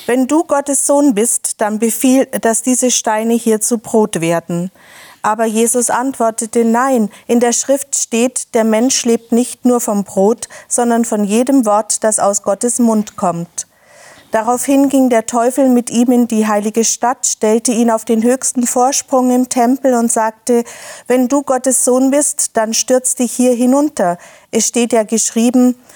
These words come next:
er wird seine Engel aufbieten, um dich zu beschützen. Auf den Händen werden sie dich tragen, damit dein Fuß nicht an einen Stein stößt." Jesus gab ihm zur Antwort: "Es heißt aber auch,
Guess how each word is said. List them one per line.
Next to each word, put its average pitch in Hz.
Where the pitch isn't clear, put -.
er 233
wird 254
seine 240
Engel 254
aufbieten, 269
um 247
dich 240
zu 247
beschützen. 226
Auf 233
den 262
Händen 262
werden 196
sie 208
dich 208
tragen, 240
damit 220
dein 196
Fuß 240
nicht 247
an 233
einen 220
Stein 196
stößt." -
Jesus 233
gab 214
ihm 226
zur 240
Antwort: 226
"Es 220
heißt 208
aber 214
auch, 220